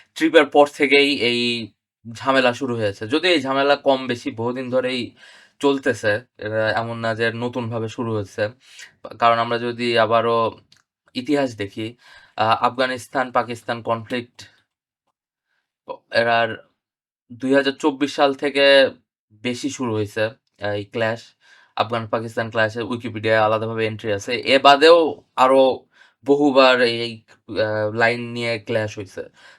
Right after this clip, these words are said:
So obviously this is a very big, uh, point of contention between these two countries। তো মূল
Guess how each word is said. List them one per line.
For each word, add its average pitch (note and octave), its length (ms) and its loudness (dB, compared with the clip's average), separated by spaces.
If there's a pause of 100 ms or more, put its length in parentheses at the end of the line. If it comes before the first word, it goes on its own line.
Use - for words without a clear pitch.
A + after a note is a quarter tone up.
So B2+ 120 0
obviously C3 440 4
this A#2+ 200 -6
is B2 180 -4
a A2 480 4
very A#2 280 -4
big, A#2 240 -2 (120)
uh, G#2+ 200 0
point A#2 260 -2
of A2 160 -2
contention A2 520 -2
between A2 340 -10
these A2 180 -10 (100)
two A2+ 140 -10
countries। G2+ 420 -10 (1400)
তো C3+ 360 4
মূল D#3+ 420 4